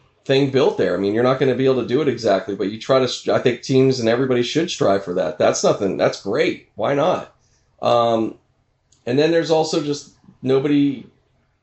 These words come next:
even with all that, you know, somewhat stardom between, I, I would definitely say between Gronk, Edelman, and Brady, and, uh,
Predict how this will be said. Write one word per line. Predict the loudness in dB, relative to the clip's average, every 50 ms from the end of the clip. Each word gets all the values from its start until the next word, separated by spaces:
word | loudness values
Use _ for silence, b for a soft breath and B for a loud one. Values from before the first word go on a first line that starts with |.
| _ _ _ _ _ _ _ _ -4
even | -2 -2 0 0 2
with | 2 2 2 2
all | 2 2 2 2
that, | 2 2 0 0 -4 -8 -6
you | -4
know, | -2 -2 -2
somewhat | -2 0 0 2 2 2 -2 0
stardom | 0 2 2 4 4 2 0
between, | -2 -4 -4 -2 -2 -2 -2
I, | 0 0 0
I | 2 2 0 0
would | 0 2
definitely | 2 2 2 2 0 0
say | 0 0 -2 -2
between | -2 -4 -6 -6 -6 -2
Gronk, | 2 2 2 2 2 -2 -4 -2
Edelman, | 0 0 2 2 0 0 -2 -2
and | -2 -4
Brady, | -2 0 2 2 2 0 0 -4 -4 -6 -8 _ _ _ _ _ _ _ _ _ -6
and, | -4 0 2 2 2 2 0 0
uh, | 0 0 2 0 0 0 0 -2 -2 -4